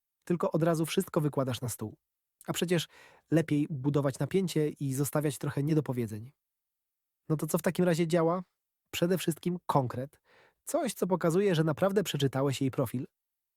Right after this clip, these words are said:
Nie udawaj, nie kopiuj, nie wysyłaj tej samej wiadomości do każdej dziewczyny. Kobiety to wyczuwają. Przykładowo, jeśli widzisz, że ma zdjęcie z górskiego szlaku,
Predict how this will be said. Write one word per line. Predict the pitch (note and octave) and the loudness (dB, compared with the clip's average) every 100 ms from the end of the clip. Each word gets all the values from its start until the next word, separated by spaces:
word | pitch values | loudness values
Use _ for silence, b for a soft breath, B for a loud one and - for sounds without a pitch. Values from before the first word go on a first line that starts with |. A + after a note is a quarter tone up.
| _ _ _ _ - | _ _ _ _ 0
Nie | A3 | 2
udawaj, | G3+ F3 E3+ D#3+ B B B | 4 4 4 0 B B B
nie | D#3+ F3 | 0 2
kopiuj, | F3 D#3+ D3+ D3+ D#3+ | 4 4 2 0 0
nie | D#3+ | 2
wysyłaj | D#3+ D#3 F#3+ E3 | 2 2 4 4
tej | D3 D#3 | 2 0
samej | D#3 D3 | 2 2
wiadomości | C#3+ C#3+ C#3+ C3+ - | 2 2 2 0 0
do | D3 | 0
każdej | C#3 C3+ C#3 | 2 0 0
dziewczyny. | C3+ - A#2+ G#2+ - _ _ _ _ _ _ | -2 -2 -4 -6 -12 _ _ _ _ _ _
Kobiety | D#3+ E3 E3 | 2 2 2
to | D#3+ | 2
wyczuwają. | D3+ C#3+ A#2+ G#2+ A2+ _ _ _ _ _ | 2 2 0 -4 -10 _ _ _ _ _
Przykładowo, | - G#3 F#3+ C#3+ B2+ | -4 0 2 4 2
jeśli | C#3+ D#3+ F3 | 2 2 2
widzisz, | F3 F#3+ E3+ | 2 4 4
że | C#3+ D#3 | 4 4
ma | D#3 | 2
zdjęcie | C3 D#3+ F3 E3+ | 4 2 2 0
z | |
górskiego | C#3 C#3+ - D3+ D#3 | 2 0 2 2 2
szlaku, | - A#2+ D#3 F#3 | 0 -2 -2 -2